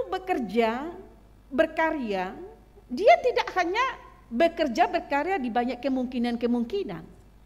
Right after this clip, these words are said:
Kalau mungkin bagi kita manusia, bukan hanya dalam kemungkinan bagi kita manusia, Tuhan itu berkarya, bekerja. Bahkan Tuhan itu akan semakin menunjukkan kuasanya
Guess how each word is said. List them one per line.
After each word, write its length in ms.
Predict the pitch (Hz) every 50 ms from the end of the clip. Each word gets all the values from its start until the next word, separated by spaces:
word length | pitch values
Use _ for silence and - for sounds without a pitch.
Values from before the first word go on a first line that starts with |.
| - - - - - - - -
Kalau 280 | 285 285 277 277 269 262
mungkin 400 | 285 381 453 403 - - 285 240
bagi 240 | 233 226 220 226 220
kita 240 | 226 285 285 - 269
manusia, 560 | 240 233 226 233 220 226 - 285 302 359 320
bukan 240 | 254 269 277 254 240 226
hanya 480 | 247 262 262 247 247 233 233 226 220 - 233
dalam 320 | 214 247 240 240 240 240 233
kemungkinan 720 | 240 254 233 240 233 226 - - 381 370 311 240 220 202
bagi 240 | 220 220 220 220 220
kita 160 | 240 226 226
manusia, 400 | 233 226 226 - - 381 233 185 185 - - - -
Tuhan 240 | 226 214 220 226 226
itu 80 | 226 202 180
berkarya, 480 | 214 - - 220 233 247 185 165 156 175 - - - - - - - -
bekerja. 480 | 226 214 254 302 254 175 180 160 156 - - - - - - - - - - - - - - - - - - - - - - -
Bahkan 300 | - 311 339 339 - 508 -
Tuhan 320 | - 508 381 440 427 403
itu 240 | 381 403 - - 523 - -
akan 300 | 381 370 - - 415 -
semakin 640 | - - 370 370 339 330 349 349 - 587 571 453 403
menunjukkan 800 | 381 320 320 302 262 208 311 359 370 370 - 294 269 247 - -
kuasanya 800 | 254 269 262 254 226 - 320 320 381 392 294 226 190 175 165